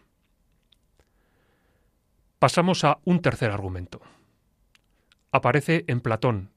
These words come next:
en su libro Las Leyes, en el número ochocientos ochenta y cinco, letra D. En este texto se dice que la oración de petición no solo es inútil, sino también incluso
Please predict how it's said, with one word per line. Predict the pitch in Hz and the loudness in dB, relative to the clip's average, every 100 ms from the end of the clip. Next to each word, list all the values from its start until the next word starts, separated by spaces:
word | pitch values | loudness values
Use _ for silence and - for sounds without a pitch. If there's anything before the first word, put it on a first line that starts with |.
| - | -10
en | 110 | -10
su | - | -6
libro | 113 131 131 143 | -4 -2 -2 -4
Las | 123 117 | -2 -2
Leyes, | 131 123 92 - - | 0 -2 -2 -10 -6
en | 110 | -4
el | 107 | -2
número | 127 131 147 143 | -2 -2 -2 -4
ochocientos | - 113 135 135 151 | -6 -2 -2 -2 -4
ochenta | 135 120 110 | -4 -4 -4
y | 107 | -8
cinco, | - 110 - - | -8 -8 -10 -12
letra | 127 110 - 117 | -8 -6 -6 -10
D. | 101 95 _ _ _ _ _ _ _ _ _ _ _ _ _ _ - | -10 -12 _ _ _ _ _ _ _ _ _ _ _ _ _ _ -2
En | 135 | -2
este | - 175 | 0 0
texto | 147 - 175 | 0 -2 -2
se | - | -2
dice | 123 147 170 180 - - - _ | 0 0 0 -2 -8 -20 -20 _
que | 147 | 0
la | 123 127 | 4 6
oración | 127 117 175 180 | 4 2 0 2
de | 170 | 2
petición | 143 135 - 170 196 196 - _ _ - | 0 -2 0 0 0 -4 -14 _ _ -4
no | 143 190 | 0 2
solo | - 180 165 | 2 4 4
es | - - | 2 2
inútil, | 139 214 131 98 95 _ _ _ - | 2 2 0 -6 -10 _ _ _ -12
sino | - 123 127 | -4 -2 0
también | 110 113 135 - | 0 2 0 0
incluso | 104 104 160 175 - 196 | -6 -4 -2 -2 0 -2